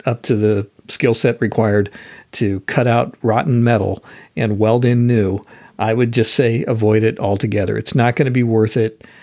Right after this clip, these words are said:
When you look at the prices of Miatas, if you go to bring a trailer dot com, they have a page that shows what Miatas from their recent auctions have been selling for. They put, like, dots on a chart, and there's a whole bunch of dots between ten thousand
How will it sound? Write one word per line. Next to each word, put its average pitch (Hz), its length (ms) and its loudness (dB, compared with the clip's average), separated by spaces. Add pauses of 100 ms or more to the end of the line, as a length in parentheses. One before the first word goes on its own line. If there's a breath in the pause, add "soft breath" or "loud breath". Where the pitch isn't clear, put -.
(200 loud breath)
When 143 180 -4
you 131 120 -4
look 139 320 0
at 147 140 -2
the 151 60 0
prices 131 540 0
of 120 140 -2
Miatas, 117 640 -2 (320 loud breath)
if 127 120 -6
you 135 100 0
go 135 160 2
to 127 120 2
bring 123 240 0
a 117 60 0
trailer 120 340 0
dot 113 240 -4
com, 110 400 -4 (280 loud breath)
they 117 100 0
have 135 180 2
a 120 60 2
page 117 560 -2
that 117 180 -8
shows 131 720 -2 (320 loud breath)
what 139 300 0
Miatas 127 560 2
from 131 140 -2
their 120 120 2
recent 123 320 2
auctions 113 380 0
have 113 100 -2
been 101 140 -6
selling 123 340 0
for. 160 320 0 (300 loud breath)
They 135 100 0
put, 107 320 -4
like, 107 240 -6
dots 117 420 -6
on 107 120 -4
a 101 40 -4
chart, 117 380 -2 (580 loud breath)
and 156 100 2
there's 160 120 4
a 160 60 2
whole 202 100 4
bunch 175 180 2
of 127 240 -2
dots 120 340 0
between 120 440 0
ten 143 260 0
thousand 120 460 0